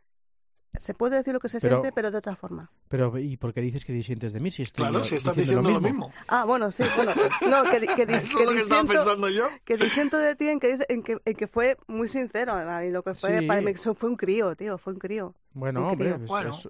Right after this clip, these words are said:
Speaker 2: es su, su manera de, de, de ver las cosas. Él siente que su juego es una basura y que su
Speaker 1: Vale.
Speaker 2: juego es una,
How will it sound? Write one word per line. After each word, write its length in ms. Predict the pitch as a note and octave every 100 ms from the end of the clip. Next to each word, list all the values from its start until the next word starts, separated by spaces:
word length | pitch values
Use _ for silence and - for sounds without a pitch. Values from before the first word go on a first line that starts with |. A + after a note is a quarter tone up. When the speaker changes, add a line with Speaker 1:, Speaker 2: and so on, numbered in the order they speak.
| -
Speaker 2:
es 100 | B2
su, 240 | C#3+ B2+
su 140 | - D3+
manera 400 | D3+ D3 C3+ C3
de, 240 | B2 A#2+
de, 180 | A#2 A2
de 120 | B2
ver 120 | B2
las 120 | A2+
cosas. 240 | - C#3 -
Él 220 | - F3 -
siente 460 | F#3 E3+ E3 F3+
que 120 | E3+
su 140 | C3+ B2
juego 240 | C3 B2+
es 80 | C3
una 160 | C3+ A2
basura 400 | A2 G3+ G#3 F#3+
y 80 |
que 140 | C#3+ B2
su 80 | E3+
Speaker 1:
Vale. 100 | A#3
Speaker 2:
juego 80 | C4+
es 60 |
una, 200 | A#2 A#2